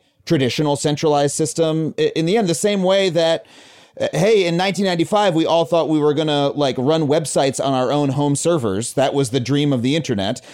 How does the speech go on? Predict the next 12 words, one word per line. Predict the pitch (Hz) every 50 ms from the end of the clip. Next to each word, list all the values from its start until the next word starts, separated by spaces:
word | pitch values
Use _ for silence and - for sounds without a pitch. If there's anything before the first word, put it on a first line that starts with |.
| - - -
But | - 147 156
at |
the | 147 165 180
end | 175 175
of |
the | - 156
day, | 127 202 214 196 175 160 160 165 - _ -
that's | - 247 247
too | - - 214 185
hard, | 165 165 151 151 160 165 156 -
too | - 196 196
insecure. | 185 185 180 - 180 - - 143 120 110 120 135 160